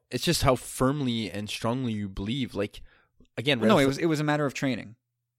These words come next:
Speaker 1: Well, that's
Speaker 2: It
Speaker 1: it.
Speaker 2: wasn't,
Speaker 1: Tra-,
Speaker 2: it
Speaker 1: tra-,
Speaker 2: wasn't
Speaker 1: tra-,
Speaker 2: necessarily belief. It was
Speaker 1: well,
Speaker 2: more
Speaker 1: a
Speaker 2: of,
Speaker 1: matter of
Speaker 2: I'm gonna s-,
Speaker 1: both.
Speaker 2: yeah, I guess, I guess you have to believe in it in order to practice it, but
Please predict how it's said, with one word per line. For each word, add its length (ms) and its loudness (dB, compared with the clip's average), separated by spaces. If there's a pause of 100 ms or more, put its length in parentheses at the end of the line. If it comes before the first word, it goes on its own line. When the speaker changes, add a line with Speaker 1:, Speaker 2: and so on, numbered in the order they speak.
(100)
Speaker 1:
Well, 120 4
that's 80 -6
Speaker 2:
It 40 4
Speaker 1:
it. 20 6
Speaker 2:
wasn't, 160 -2
Speaker 1:
Tra-, 100 -2
Speaker 2:
it 80 -8
Speaker 1:
tra-, 160 0
Speaker 2:
wasn't 160 -2
Speaker 1:
tra-, 60 0
Speaker 2:
necessarily 440 0
belief. 720 -4
It 140 -4
was 160 -2
Speaker 1:
well, 100 -4
Speaker 2:
more 180 0
Speaker 1:
a 40 2
Speaker 2:
of, 60 0
Speaker 1:
matter 280 4
of 60 2
Speaker 2:
I'm 100 -4
gonna 160 0
s-, 100 0
Speaker 1:
both. 280 -10 (420)
Speaker 2:
yeah, 120 -2
I 60 -2
guess, 260 -8
I 100 -6
guess 160 -4
you 60 -4
have 120 -4
to 60 -6
believe 300 -6
in 80 -4
it 120 -10
in 80 -8
order 140 -4
to 100 -14
practice 440 -4
it, 180 -10
but 200 -4